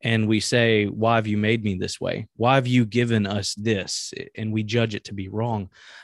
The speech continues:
And that's really what's happening. And that's more severe than anything else that's happening in those. Um,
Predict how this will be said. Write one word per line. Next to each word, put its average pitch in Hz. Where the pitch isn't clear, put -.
And 113
that's 190
really 131
what's 107
happening. 101
And 117
that's 202
more 165
severe 135
than 117
anything 113
else -
that's 113
happening 104
in 98
those. -
Um, 104